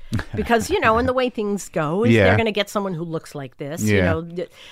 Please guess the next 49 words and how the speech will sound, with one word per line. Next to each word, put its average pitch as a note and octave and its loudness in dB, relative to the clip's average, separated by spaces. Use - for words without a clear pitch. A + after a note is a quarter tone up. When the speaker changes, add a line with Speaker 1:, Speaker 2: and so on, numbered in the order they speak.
Speaker 2:
sort G#3 0
of G3+ 0
the G#3 -2
dark G3 4
hair G3 2
and G3 -2
dark E3+ 0
skin, F#3+ -2
sort A3+ 4
of - 2
Speaker 1:
Mm-hmm. G#3+ 0
Speaker 2:
more G#3+ -2
stereotypically A3 -2
Italian F3+ -2
Speaker 1:
Right. G#2 6
Speaker 2:
looking, A3 4
or B3 0
maybe A#3+ -2
that's A#3 -4
my G3 -2
own G#3 -2
prejudice, D#3 -8
but D3 2
Speaker 1:
Right. G2+ 4
Speaker 2:
I C#4+ 2
am F4 6
Italian, F3+ 0
but A#3 6
I A3+ 6
Speaker 1:
Yeah. A3+ 2
Speaker 2:
guess A3 -2
I'm G3+ -2
not G3 0
the F#3+ -8
first F#3+ -6
Speaker 1:
<laughs> - 0
Speaker 2:
person F3+ -2
Speaker 1:
Yeah. E3+ -4
Speaker 2:
you'd E3+ -12
pick - -8
to F3 -6
play F3+ 0
an F#3+ -2
Italian. A#3+ -2
So A3+ 4
I, A3 6
there's A3 0
a G#3+ 0
great, A3 -2